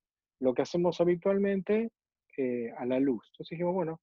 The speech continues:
eh, en ese momento había una relación muy cercana con el Reino Scorca, ellos estaban escribiendo, terminando de escribir un libro, eh, y yo le dije, bueno, le propuse hacer una, un programa de diálogo interreligioso con él,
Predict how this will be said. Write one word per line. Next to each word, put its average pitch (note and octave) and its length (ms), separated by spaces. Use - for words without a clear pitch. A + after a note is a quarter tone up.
eh, A#2 240
en C3 80
ese D3 160
momento D3+ 240
había C#3 120
una C3+ 120
relación B2+ 400
muy B2+ 80
cercana C3+ 380
con A#2 120
el A#2 60
Reino B2+ 180
Scorca, F3 400
ellos C#3 160
estaban C3 280
escribiendo, B2 360
terminando C3+ 340
de C3 40
escribir B2+ 240
un C#3+ 80
libro, D#3+ 320
eh, A#2 640
y C3 80
yo D3 100
le D3+ 60
dije, E3+ 120
bueno, C#3+ 260
le A#2+ 100
propuse C3 460
hacer C#3 200
una, A2 720
un A#2+ 120
programa C#3+ 560
de A#2 100
diálogo B2 280
interreligioso B2 840
con A#2+ 220
él, F3 320